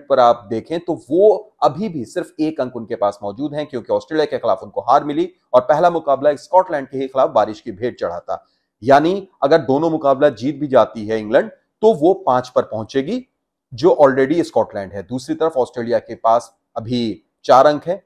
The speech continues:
और उनके जो मुकाबले शेष हैं, वो नामीबिया और स्कॉटलैंड के खिलाफ है। उनमें से एक मुकाबले भी अगर वो जीत जाती है, तो सुपर एट में पहुंच जाएगी। स्कॉटलैंड का आखिरी मुकाबला ऑस्ट्रेलिया के खिलाफ है, जबकि अगर इंग्लैंड की बात करें, तो नामीबिया और ओमान से उनको खेलना है।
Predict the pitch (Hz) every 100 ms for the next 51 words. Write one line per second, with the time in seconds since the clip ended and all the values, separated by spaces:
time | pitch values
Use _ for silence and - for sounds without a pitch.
0 | - 135 - 180 190 208 220 165 127 113
1 | 107 110 - 165 160 160 190 _ - 139
2 | 139 139 135 165 147 - 127 - 113 98
3 | 117 110 98 120 127 143 180 - 175 185
4 | - 139 131 123 120 117 113 151 165 151
5 | 139 151 143 175 _ _ 180 175 175 151
6 | 120 127 120 101 98 - 87 _ - -
7 | 208 202 196 175 143 160 147 131 120 120
8 | 110 110 110 123 135 135 131 - 131 117
9 | - 127 117 117 131 160 156 113 107 147
10 | 143 160 107 107 110 117 143 - 123 160
11 | 123 135 151 117 104 98 _ 95 92 -
12 | -